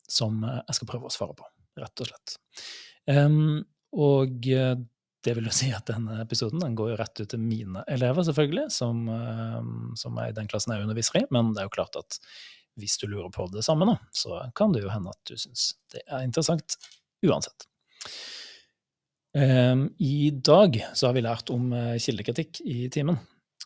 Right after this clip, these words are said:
Ehm, og, ehm, da brukte jeg ei bok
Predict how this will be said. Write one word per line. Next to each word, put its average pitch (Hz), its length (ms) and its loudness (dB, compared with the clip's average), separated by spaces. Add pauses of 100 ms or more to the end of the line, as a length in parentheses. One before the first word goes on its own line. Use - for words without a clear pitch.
Ehm, 120 1080 -4 (120)
og, 120 460 -4 (140)
ehm, 117 580 4 (1040)
da 117 580 2
brukte 127 540 -2
jeg 117 320 -6
ei 117 200 0
bok - 360 -4